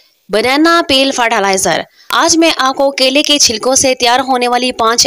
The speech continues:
ऐसी खादें बताऊंगी। इनमें से कुछ खादें ऐसी होंगी जो कि आप बनाकर रख लेंगे तो साल हर साल चलती हैं, क्योंकि इनकी कोई एक्सपायरी नहीं होती, ये खराब भी नहीं होती। आप इसको बनाकर अपने घर में किसी भी जार में रख सकते हैं।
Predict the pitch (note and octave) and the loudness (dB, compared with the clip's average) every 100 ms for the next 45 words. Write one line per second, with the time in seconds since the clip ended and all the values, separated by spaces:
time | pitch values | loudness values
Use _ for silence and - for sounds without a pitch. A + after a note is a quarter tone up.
0 | - G#3 A3+ A3+ - F#3+ B3 C4+ C4 C4+ | -2 -2 0 -2 -2 -2 0 0 0 0
1 | C#4 D4 F4+ - _ D#4+ D#4+ D#4+ D#4 D#4 | 2 2 0 -6 _ 2 2 2 2 0
2 | D4+ - A#3 B3 G#3+ G#3 D#4+ D#4+ D4+ C#4 | -2 -2 -2 -2 -2 2 2 4 2 2
3 | D4+ D4 A3+ A#3 C4 D4 - - A3 A3 | 2 2 0 -2 0 -2 -2 -4 -2 -2
4 | A#3+ G#3+ G3 F#3+ G#3+ A#3+ F#3 G#3 D4 C#4 | -2 -2 -2 -2 0 0 0 -2 0 0
5 | C4+ C4 - C4 A#3+ A3 G#3+ - G#3 B3 | 0 0 0 0 0 -2 -2 -2 -2 -2
6 | C4 C#4 C4+ C4+ C4+ - B3 B3+ - C4 | -2 0 0 0 -2 -4 -4 -4 -2 -2
7 | B3 B3 A#3+ - - A3 G3+ B3 C#4 C#4 | -2 -2 -4 -4 -4 -2 0 0 0 0
8 | C#4+ D4 C#4 C#4 D4 F#4 - C4 C4+ C#4 | 2 2 0 0 0 0 -4 -2 -2 0
9 | A#3 G#3 G#3+ B3+ D4+ A3+ G#3 G3+ E3 F3 | 0 -2 0 0 2 0 0 -2 -4 -6
10 | D#3+ - _ _ _ C4 D4 D#4+ - D4 | -8 -10 _ _ _ -4 0 0 0 0
11 | D4 C#4 C#4 C#4+ C4 A#3+ C4+ B3 A3+ B3 | 0 0 0 0 0 -4 -4 -2 -2 2
12 | D4+ D#4 C#4+ D4 F4 D4+ D#4+ C#4+ C4 C#4+ | 2 2 0 0 0 2 2 2 2 2
13 | D4+ B3 - A3 G3 F#3+ F#3+ D3+ | 0 0 -2 -4 -2 -2 -2 -4